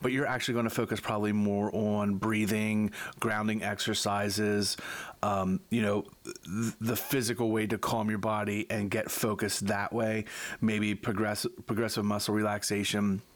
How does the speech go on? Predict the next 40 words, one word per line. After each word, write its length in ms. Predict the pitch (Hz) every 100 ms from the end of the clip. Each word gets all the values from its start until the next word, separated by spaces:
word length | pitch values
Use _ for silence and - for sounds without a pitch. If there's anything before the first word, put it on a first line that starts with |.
| - - 127
definitely 360 | 117 107 113
some 180 | 110 107
meditation, 640 | 107 101 156 151 - 107 104 - - - 127
and 100 | 135
you 60 |
might 180 | 143 151
be 120 | 135
a 40 | 120
little 180 | 120
bit 240 | 107 110 -
more 460 | 113 113 110 110 107 - -
isolated 560 | 120 - 110 104 104
from 220 | - 110 104
your 80 |
team. 400 | 95 - 104 95 -
You're 160 | 120 110
not 260 | 107 107 -
in 200 | 113 107
that 240 | 107 -
social 440 | - 131 117 117 107
aspect 420 | 107 104 107 101
of 120 | 98
the 80 | 95
warm-up. 500 | 95 98 90 73 - - - - - - - - - - - - - - - - 139
And 140 | 135
I 80 | 135
think 320 | 175 180 147
this 200 | 139 -
is 140 | 113
key 260 | - 190 180
because 560 | 127 - 117 113 104 -
from 220 | - - 120
a 80 |
coaching 380 | 117 170 185 170
standpoint, 440 | - 120 107 117 120
it's 120 | 113
very 280 | 113 131 113
hard, 320 | 135 120 107
right? 220 | 107 113
How, 240 | - 127